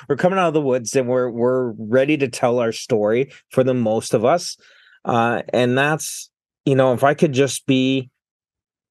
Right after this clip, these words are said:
I'm trying not to get emotional, sorry. Um, if I could just be one little needle in the haystack of what reconciliation is for this country, then, uh,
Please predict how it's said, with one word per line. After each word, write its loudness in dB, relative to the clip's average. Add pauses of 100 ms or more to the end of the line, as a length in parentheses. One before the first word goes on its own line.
(140)
I'm -2
trying -4
not 0
to 0
get 0
emotional, -4
sorry. -2
Um, 0 (1200)
if 0
I 2
could 0
just -2
be 2
one -2 (880)
little 0 (560)
needle 0
in -4
the -2
haystack -4
of -2
what 0
reconciliation -2
is -2
for -2
this -2
country, 0 (680)
then, 2
uh, -2